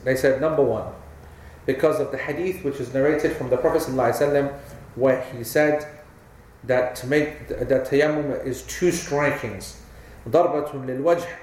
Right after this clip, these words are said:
وضربة لليدين للمرفقين. One striking for the face,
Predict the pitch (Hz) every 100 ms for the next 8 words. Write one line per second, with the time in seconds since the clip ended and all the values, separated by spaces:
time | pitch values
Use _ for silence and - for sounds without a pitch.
0 | - - 127 151 156 - - - 123 123
1 | 123 - 131 123 127 151 147 131 117 123
2 | - - 113 101 - - - - - 120
3 | 156 170 170 - - - - 156 156 156
4 | 151 139 120 120 - 170 175 - - -